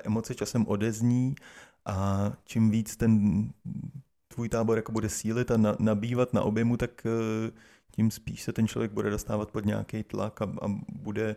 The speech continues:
si myslím, nucenej to nějakým způsobem přehodnocovat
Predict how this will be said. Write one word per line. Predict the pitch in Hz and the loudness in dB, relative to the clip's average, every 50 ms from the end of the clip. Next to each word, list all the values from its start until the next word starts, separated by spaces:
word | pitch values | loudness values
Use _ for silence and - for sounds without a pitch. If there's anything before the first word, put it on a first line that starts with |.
| - - - - - - _ _ _ _ _ - - - - | -8 -14 -20 -20 -20 -20 _ _ _ _ _ -16 -14 -14 -14
si | - - - | -10 -6 -4
myslím, | - 104 - - 113 107 | -4 -4 0 2 4 4
nucenej | 104 98 - - 117 107 104 104 104 104 101 | 4 4 2 2 2 4 4 4 2 2 0
to | 101 - - 107 104 104 104 104 101 101 101 101 101 101 | -2 -4 -4 -2 -2 0 0 0 0 0 -2 -2 -2 -2
nějakým | 101 101 98 - 107 107 | -2 -4 -4 -6 -10 -12
způsobem | - - - 101 95 | -8 -4 -4 -4 -2
přehodnocovat | - - 104 101 107 104 107 98 - - - 101 98 101 98 98 101 - - | -4 -4 -4 -2 -2 0 -2 -2 -2 -4 -4 -2 0 0 0 -2 -2 -4 -10